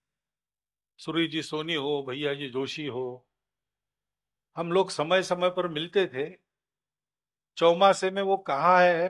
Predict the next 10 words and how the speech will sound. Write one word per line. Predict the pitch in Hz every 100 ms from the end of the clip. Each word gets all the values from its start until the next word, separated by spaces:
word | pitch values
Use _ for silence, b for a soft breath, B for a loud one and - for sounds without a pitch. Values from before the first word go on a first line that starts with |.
| -
पता | 160 185
लगाकर | 185 170 175 175 185 180
मैं | 160 170
जाता | 139 135 - 123
था, | _ _ _ _ _ _ _ _ _ _ _ _ _ _ _ _ _ _ _ _ _ _ _ _ _
क्योंकि | 165 185 190 214 190 214 233
हमारे | - 151 190 254 262
लिए | 240 202 185 226
ये | 262 202 214 208 220
एक | 220 _